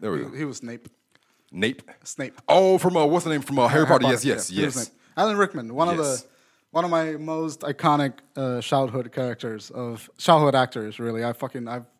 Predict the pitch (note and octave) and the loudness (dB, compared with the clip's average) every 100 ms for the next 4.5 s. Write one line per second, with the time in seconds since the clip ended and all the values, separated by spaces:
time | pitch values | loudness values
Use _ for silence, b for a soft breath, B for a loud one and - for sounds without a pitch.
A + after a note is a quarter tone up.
0 | _ - D3+ C#3 A#2+ A#2+ A2+ G#2+ G#2+ A2 | _ -6 -2 -2 -4 -6 -8 -8 -10 -10
1 | G#2 G2+ G2+ - b b b b C3+ B2 | -10 -16 -20 -20 b b b b 0 0
2 | A2 G2 F#2 A#2+ A#2+ C#3+ E3 - - D3 | 0 -2 0 0 0 -2 -4 -10 -10 -8
3 | C3+ A#2+ A#2 E3+ C3+ B2+ B2 A2 - A2+ | -6 -6 -4 -4 -4 -10 -12 -12 -16 -14
4 | A2 G#2+ - B2 | -14 -16 -12 -12